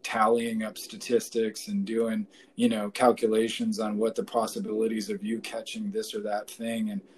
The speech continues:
all these ridiculous things. That's feeding the problem.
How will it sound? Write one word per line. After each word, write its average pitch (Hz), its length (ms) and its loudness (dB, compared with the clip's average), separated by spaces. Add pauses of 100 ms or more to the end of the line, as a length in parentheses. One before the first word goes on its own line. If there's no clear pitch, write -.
(260)
all 143 140 6
these 131 200 4
ridiculous 107 520 2
things. 147 220 -2
That's 135 220 0
feeding 120 380 -2
the 90 60 -6
problem. 104 520 -4